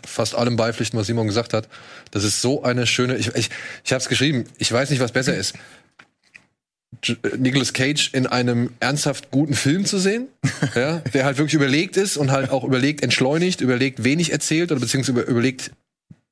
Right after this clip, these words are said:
nicht das erzählt, was man erwartet. Oder halt Nicolas Cage ernsthaft gut spielen zu sehen. Weil es gibt in dem Film, gibt Szenen,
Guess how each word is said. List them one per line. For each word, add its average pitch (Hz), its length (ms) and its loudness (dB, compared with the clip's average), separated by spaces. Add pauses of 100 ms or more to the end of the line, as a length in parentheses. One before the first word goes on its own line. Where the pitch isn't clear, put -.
(120)
nicht 131 280 0
das 143 160 0
erzählt, 139 320 0
was 127 120 0
man 123 100 0
erwartet. 120 440 0 (880)
Oder 151 300 2
halt 151 360 0 (720)
Nicolas 131 300 2
Cage 180 340 2
ernsthaft 127 400 0
gut 127 120 2
spielen 175 280 2
zu 107 120 -4
sehen. 80 200 -6 (460)
Weil 123 120 2
es 127 120 0
gibt 160 180 0
in 147 60 4
dem 139 100 2
Film, 160 280 2
gibt 147 140 0
Szenen, 175 480 2